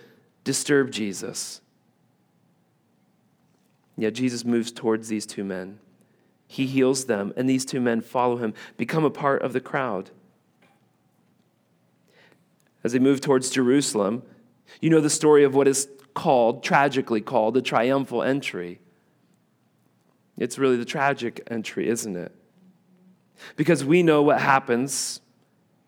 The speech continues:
a week from now, five days from now. This very same crowd who got it wrong when they see two blind men on the side of the road and deter them from Jesus, desire to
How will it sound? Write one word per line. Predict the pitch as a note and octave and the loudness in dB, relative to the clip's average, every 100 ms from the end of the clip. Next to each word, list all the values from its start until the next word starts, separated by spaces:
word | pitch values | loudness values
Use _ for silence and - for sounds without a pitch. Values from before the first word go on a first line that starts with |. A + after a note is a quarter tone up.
| - | -2
a | C#3+ | 0
week | C#3 F3+ F3 | 2 0 -2
from | - A2+ | -6 -2
now, | G#2 G2+ G#2 | -2 -4 -6
five | - D#3+ D3+ D3+ | 0 2 2 0
days | D3 C#3 C3+ - | 0 0 0 -6
from | - F#2+ | -10 -8
now. | F2+ F2 - _ _ _ _ _ _ _ _ _ _ - - | -8 -10 -14 _ _ _ _ _ _ _ _ _ _ -12 0
This | F#3+ E3 | 0 2
very | D#3+ D#3+ | 4 4
same | E3+ F3+ E3 | 4 2 0
crowd | E3 F#3 C3 C#3 | 0 2 2 4
who | E3 | 0
got | C3 D#3 D#3+ | 2 2 4
it | D#3 | 2
wrong | C#3+ D3+ D#3 C#3 B2+ | 2 4 4 4 2
when | C3+ C#3 | 2 2
they | C#3+ | 2
see | C#3 F#3+ F3 - - | 0 -2 -4 -8 -8
two | - G3+ | 0 0
blind | D#3 D#3 E3 F3+ | 4 4 4 4
men | D#3+ C#3 | 2 2
on | C3 | 2
the | |
side | B2+ D3+ C#3+ | 0 0 0
of | C#3 | 2
the | B2+ | 2
road | C#3+ D3 C#3 | 4 4 4
and | C3 - - _ _ _ - | 0 -2 -18 _ _ _ -2
deter | F#3+ - G3 G3+ | -2 2 4 6
them | F3+ C#3 | 4 2
from | B2 B2 A2 | 0 -2 -2
Jesus, | A#2 A2 G#2+ G#2 - - - | -2 -2 -2 -4 -6 -12 -12
desire | C3+ F3+ C#3 F3 E3 | -2 -2 2 2 2
to | E3 E3 | 2 0